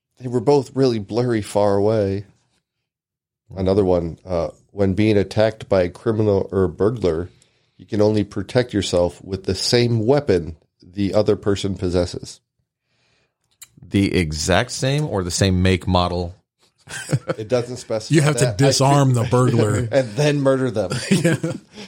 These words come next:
Speaker 2: No, I'm protecting myself. Give
Speaker 1: Fine.
Speaker 2: me your
Speaker 1: He's,
Speaker 2: gun, sir,
Speaker 1: he's got an
Speaker 2: please.
Speaker 1: Uzi. Let me go get mine, and we'll start this all up.
Speaker 2: Sir, you fired three times. Now it's my turn.
Speaker 3: So how in depth
Speaker 2: Yeah,
Speaker 3: do we
Speaker 2: no.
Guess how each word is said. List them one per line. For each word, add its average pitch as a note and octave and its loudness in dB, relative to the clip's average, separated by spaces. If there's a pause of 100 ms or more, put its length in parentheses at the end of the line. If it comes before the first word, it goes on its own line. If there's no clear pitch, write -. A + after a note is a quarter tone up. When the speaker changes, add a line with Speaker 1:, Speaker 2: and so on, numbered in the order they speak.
(480)
Speaker 2:
No, C#3+ -2
I'm B2 -2
protecting C3+ -6
myself. A#2+ -4
Give A2+ -6
Speaker 1:
Fine. C#3+ 2
Speaker 2:
me C#3+ 0
your C3+ 4
Speaker 1:
He's, B2 -4
Speaker 2:
gun, C3 2
sir, G2+ -4
Speaker 1:
he's C3 0
got C#3 2
an C3 2
Speaker 2:
please. A#2 -8
Speaker 1:
Uzi. C3+ -2
Let C3 2
me D3 -2
go D#3 0
get D#3 -2
mine, B2+ 0
and G#2+ -12
we'll A#2 2
start B2 0
this A#2 0
all A2+ 4
up. G2 2
Speaker 2:
Sir, A2 0
you G#2 2
fired A#2 0
three G#2 -2
times. G2+ 0
Now G2+ -2
it's - -6
my A2+ -4
turn. A2+ -4 (280)
Speaker 3:
So D#3 -4
how G3+ 2
in F3 2
depth D#3 2
Speaker 2:
Yeah, - -10
Speaker 3:
do D3 0
we C3 2
Speaker 2:
no. A#2 -4